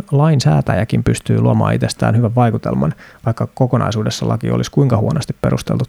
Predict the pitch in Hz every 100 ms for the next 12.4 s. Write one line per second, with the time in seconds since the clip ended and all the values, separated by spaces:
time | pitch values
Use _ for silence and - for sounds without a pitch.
0 | - - 120 - 110 170 170 - - _
1 | _ _ _ _ _ _ - - - 131
2 | - 139 - - - - 143 143 73 -
3 | - - - 160 156 - 117 - _ _
4 | - - - - - - 139 117 131 131
5 | 143 160 - 165 - _ _ _ - -
6 | - - 160 _ - 147 147 - - 139
7 | 123 120 120 139 123 110 113 117 135 -
8 | 143 - - 113 117 123 117 - 117 107
9 | 110 - 107 120 123 - 120 117 123 104
10 | 135 - - - - 156 - - - -
11 | - _ - - 123 117 117 113 117 117
12 | 135 131 120